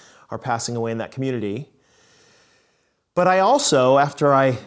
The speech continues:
see her grave, I, I actually, uh, walk around the cemetery a little bit, and I look at the graves of people that died, I don't know, thirty, forty, fifty, hundred years ago. And many of the, the headstones are,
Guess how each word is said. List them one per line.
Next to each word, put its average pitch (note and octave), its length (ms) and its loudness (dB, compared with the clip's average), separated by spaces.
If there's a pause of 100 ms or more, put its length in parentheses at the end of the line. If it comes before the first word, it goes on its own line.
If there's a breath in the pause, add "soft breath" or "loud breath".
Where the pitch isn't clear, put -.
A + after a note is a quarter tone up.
(1000 soft breath)
see D#3 220 0
her E3 160 2
grave, B2+ 380 0
I, B2 180 0
I B2+ 160 -2
actually, C#3+ 760 0
uh, C3+ 200 -6 (440)
walk C#3+ 380 -2
around C3+ 460 2 (100)
the B2+ 220 0
cemetery C#3+ 500 -4
a A2+ 60 -4
little A2 180 -6
bit, A#2 80 -6
and A2+ 140 -6
I A#2+ 60 -6
look D3+ 220 -2
at F3 100 -4
the D#3 60 -6
graves C3 460 -2
of - 260 -12
people C3+ 360 -6
that A#2+ 180 -6
died, A#2+ 420 -4
I C3 80 -10
don't C3 100 -8
know, A#2 120 -8
thirty, C3+ 400 -2
forty, B2+ 400 -4
fifty, - 360 -8
hundred C#3+ 340 -4
years G#2+ 180 -8
ago. F#2+ 300 -16 (1300)
And D#3 120 -4
many C4+ 240 4
of E3 160 4
the, C#3 460 2
the C3+ 340 -4
headstones C3+ 720 -4
are, B2 440 -2